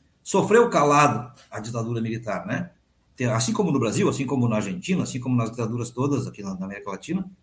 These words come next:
houve resistência da medida do, do possível, né? Muita gente, muita gente caiu nesse, nesse período, né? E isso aí é um, que se chamaria hoje de um esculacho.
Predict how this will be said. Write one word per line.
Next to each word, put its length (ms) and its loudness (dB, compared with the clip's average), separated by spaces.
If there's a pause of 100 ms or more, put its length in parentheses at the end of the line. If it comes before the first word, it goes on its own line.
(360)
houve 220 4
resistência 600 4
da 100 -2
medida 340 2
do, 160 0
do 140 -8
possível, 640 0 (180)
né? 140 -8
Muita 280 2
gente, 280 0
muita 400 -2
gente 720 -2 (160)
caiu 340 6
nesse, 300 2
nesse 240 -2
período, 480 2 (480)
né? 300 -8 (320)
E 140 6
isso 200 6
aí 280 8
é 60 6
um, 480 2 (320)
que 80 -4
se 120 0
chamaria 420 6
hoje 220 6
de 100 0
um 60 4
esculacho. 800 2